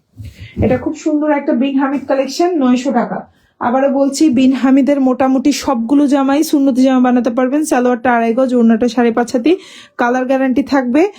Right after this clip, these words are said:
ফুল হাতা দিতে পারবেন। মোটামুটি সবগুলো ড্রেসের এইরকম মেজারমেন্ট। প্রাইস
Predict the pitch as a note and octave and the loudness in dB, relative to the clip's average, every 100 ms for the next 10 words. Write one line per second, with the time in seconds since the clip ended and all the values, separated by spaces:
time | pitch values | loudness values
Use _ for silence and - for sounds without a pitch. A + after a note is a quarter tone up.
0 | - - C#4 C#4+ C4+ B3 B3 A3+ C4 A#3 | -20 -4 0 2 0 -2 -2 -2 -2 -2
1 | G#3 G#3 G#3+ B3+ B3+ B3 A#3+ D4 - A#3+ | -2 2 2 2 0 0 0 -2 0 -2
2 | A3+ C#4+ C#4+ G#3+ A#3 D4 B3+ A3+ G#3+ G#3+ | 0 0 0 0 -2 0 2 2 0 -2
3 | B3+ A3 F#3+ F3+ F#3 - _ _ _ - | -2 0 -2 -4 -6 -12 _ _ _ -6
4 | A#3+ A#3+ D4 D#4+ - - | -2 0 0 -2 -8 -20